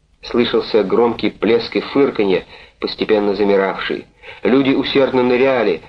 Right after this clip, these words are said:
страшась прощального выстрела. Джим повернулся к девушке, безмолвному и внимательному свидетелю. Сердце его вдруг словно расширилось в груди, и что-то сдавило ему горло.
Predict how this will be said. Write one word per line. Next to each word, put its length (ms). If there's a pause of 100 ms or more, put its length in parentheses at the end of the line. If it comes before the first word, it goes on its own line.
(220)
страшась 600
прощального 800
выстрела. 540 (1080)
Джим 320
повернулся 560
к 60
девушке, 560 (400)
безмолвному 800
и 160
внимательному 640
свидетелю. 580 (920)
Сердце 320
его 180
вдруг 240
словно 480
расширилось 800
в 80
груди, 500
и 60
что-то 320
сдавило 380
ему 260
горло. 440